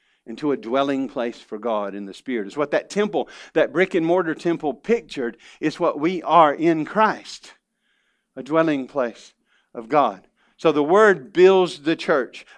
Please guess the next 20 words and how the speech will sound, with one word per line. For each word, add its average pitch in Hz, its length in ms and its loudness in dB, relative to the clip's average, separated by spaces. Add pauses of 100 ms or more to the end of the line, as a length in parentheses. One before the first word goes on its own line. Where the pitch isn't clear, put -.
by 143 140 4
the 139 80 -2
Spirit 180 500 0
applying 143 520 0
it 139 120 -4
and 117 160 -6
pointing 160 400 0
us 135 160 -8
to - 160 -18
Jesus. 117 720 -8 (1200)
"And 127 160 -14
give 151 240 -4
you 151 120 -2
the 139 180 -4
inheritance," 123 600 -4 (300)
makes 151 320 -4
us 143 200 -8
co-heirs 160 840 -4
with 147 180 -12
Christ. - 560 -10